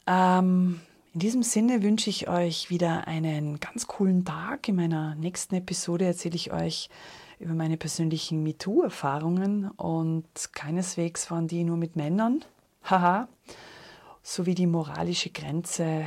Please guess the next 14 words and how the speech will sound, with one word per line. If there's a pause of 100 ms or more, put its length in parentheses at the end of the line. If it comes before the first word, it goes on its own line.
von
Ruhm
und
Geld
und
warum
ich
meine,
dass
es
wichtig
ist, (640)
dass
du